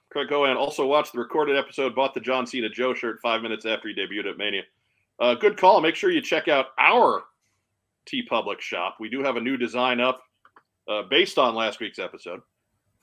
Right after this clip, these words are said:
uh, where you too can advertise being, uh, where is it? Thick in the crotch, bro.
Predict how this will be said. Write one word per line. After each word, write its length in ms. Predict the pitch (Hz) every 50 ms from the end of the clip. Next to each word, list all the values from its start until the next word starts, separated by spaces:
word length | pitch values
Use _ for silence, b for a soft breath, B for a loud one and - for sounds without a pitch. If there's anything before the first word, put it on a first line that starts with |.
| _ _ _ _ _ _ _ _ _ _ _ _ _ _ -
uh, 140 | 92 90 90
where 160 | 98 104 104
you 180 | 107 123 139
too 240 | 123 - - 156 143 131
can 140 | - 120
advertise 640 | 104 113 127 127 120 101 - - 101 92 92 92 85 - - - _ _ _ _ _ _ _ _ _ _ _
being, 520 | 95 127 156 147 110 98 87 85 82 80 - _ _ _ _ _ _ _ _ _ _ _ _ _ _ _ _ _ _ _ _ _ _ _ _ _ _ _ _
uh, 140 | - 85 85
where 160 | 87 98 101
is 120 | 101 95 82
it? 120 | 90 - _ _ _ _ _ _ _ _ _ _ _ _ _ _ _ _ _ _ _ _ _ _ _ _ _ _ _ _ _ _ _ _ _ _ _ _ _
Thick 160 | - 139 131 -
in 60 | 131
the 60 | 123
crotch, 360 | 113 - 147 139 131 120 - -
bro. 340 | 117 113 117 117 117 113